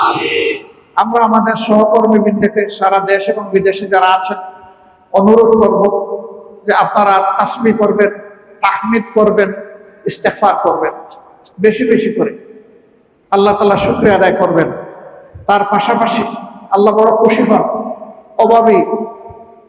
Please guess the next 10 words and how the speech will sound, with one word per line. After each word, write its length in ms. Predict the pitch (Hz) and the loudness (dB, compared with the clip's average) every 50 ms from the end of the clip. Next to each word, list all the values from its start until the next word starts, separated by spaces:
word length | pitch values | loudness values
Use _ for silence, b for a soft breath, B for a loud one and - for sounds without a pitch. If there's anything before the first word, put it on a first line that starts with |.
| _ _ _ _ _ _ _ _ _ _ _ _ _ _ _ _ _ _ _ _ | _ _ _ _ _ _ _ _ _ _ _ _ _ _ _ _ _ _ _ _
ক্ষুধার্ত 440 | - 208 208 240 247 254 240 214 220 | 0 2 2 2 2 0 0 0 2
মানুষের 520 | 214 208 202 214 247 - 247 247 233 214 - 233 247 240 - - 220 | 2 2 2 2 2 2 2 2 2 2 0 0 -2 -4 -2 0 2
মুখে 280 | 233 233 233 247 233 | 2 2 4 2 2
যদি 260 | - 220 202 208 214 | 4 4 4 4 4
দুমুঠো 460 | 180 - 208 208 214 220 208 208 214 202 - - - - - - - - - - - - - - - - | 4 4 4 4 4 4 4 4 4 4 4 2 2 0 -2 -2 -6 -6 -8 -8 -10 -14 -16 -8 -2 0
অন্ন 300 | 214 214 214 208 226 214 | 2 2 4 4 2 2
তুলে 260 | - 214 208 208 196 | 2 2 4 4 4
দেওয়া 260 | - 196 185 185 180 | 4 2 2 2 2
যায়, 240 | 185 180 175 160 160 | 2 2 0 0 0
খাবার 340 | - - 190 196 214 220 | 0 0 2 2 4 2